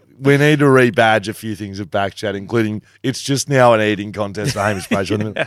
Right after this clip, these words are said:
Speaker 2: Yeah.
Speaker 1: A few, um, there's a few, um, locals sort of flying
Speaker 2: A few
Speaker 1: around.
Speaker 2: bugs around. And you know what? So about a week and a half ago, I discovered a rat in my backyard. And then a few days later, I discovered three. And then I s-,
Speaker 1: What
Speaker 2: discovered s-,
Speaker 1: operation you're running out here?
Speaker 2: smaller rats. North of the river, mate.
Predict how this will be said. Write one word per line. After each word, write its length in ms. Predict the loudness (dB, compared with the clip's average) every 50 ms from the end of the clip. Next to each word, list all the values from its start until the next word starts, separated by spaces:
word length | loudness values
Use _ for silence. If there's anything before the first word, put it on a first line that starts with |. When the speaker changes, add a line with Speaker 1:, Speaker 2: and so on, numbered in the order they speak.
| _ _ _ _ _ _ _
Speaker 2:
Yeah. 20 |
Speaker 1:
A 0 |
few, 140 | -14 -10 -4
um, 180 | -4 -4 -4 -4
there's 240 | -2 -2 0 0 0
a 40 | -2
few, 360 | -4 -4 0 2 2 2 2
um, 220 | 2 0 0 -2 -2
locals 420 | 0 0 0 0 -4 -8 -8 -8
sort 160 | -8 -8 -8
of 60 | -8 -8
flying 260 | -6 -6 -4 -4 -4
Speaker 2:
A 20 |
few 100 | -4 -4
Speaker 1:
around. 60 | -2 0
Speaker 2:
bugs 260 | 0 0 -2 -4 -4
around. 240 | -4 -4 -4 -4 -4
And 140 | -6 -6 -4
you 80 | -2 0
know 120 | 0 0
what? 280 | 0 -2 -4 -6 _ -4
So 320 | -4 -4 -2 -2 -4 -4 -6
about 280 | -6 -4 -2 0 0 -2
a 40 | -2
week 200 | -6 -6 -8 -10
and 80 | -14
a 60 | -16 -10
half 260 | -8 -8 -8 -8 -8
ago, 220 | -12 -12 -10 -12
I 20 | -14
discovered 400 | -12 -12 -6 -6 -6 -6 -6 -12
a 40 | -12
rat 320 | -6 -4 -4 -4 -4 -10
in 80 | -12 -10
my 100 | -10 -6
backyard. 680 | -4 -4 -4 -4 _ -2 0 0 0 0 -4 -8 _ _ _ _ _ _ _ _
And 160 | -8 -6 -4
then 120 | -4 -4 -4
a 60 | -6
few 220 | -8 -6 -6 -2
days 260 | -2 -2 -2 -2 -4 -4
later, 340 | -4 -2 -2 -2 -2 -2
I 120 | -2 -2 -4
discovered 480 | -6 -8 -10 -8 -8 -8 -8 -10 -16
three. 560 | -16 -16 -10 -6 -4 -2 -2 -2 -4 -8 -14 _ _ _ _ _ _
And 200 | -6 -4 -2 -2
then 100 | 0 0
I 60 | 0
s-, 180 | -2 -2 -4 -6
Speaker 1:
What 60 | _
Speaker 2:
discovered 480 | -6 -6 -4 -2 -2 -2 -2 0 0 2
s-, 80 | 2
Speaker 1:
operation 240 | 2 0 -2 -6 -10 -12
you're 80 | -10
running 220 | -10 -8 -6 -4 -4
out 40 |
here? 140 | -4 -6 -2
Speaker 2:
smaller 420 | 2 4 4 6 6 6 4 4 2
rats. 360 | 2 -2 -4 -4 -6 -10 -4
North 220 | 2 4 4 4 4
of 60 | 0
the 80 | 0 0
river, 220 | 0 2 2 0
mate. 240 | 0 0 -4 -4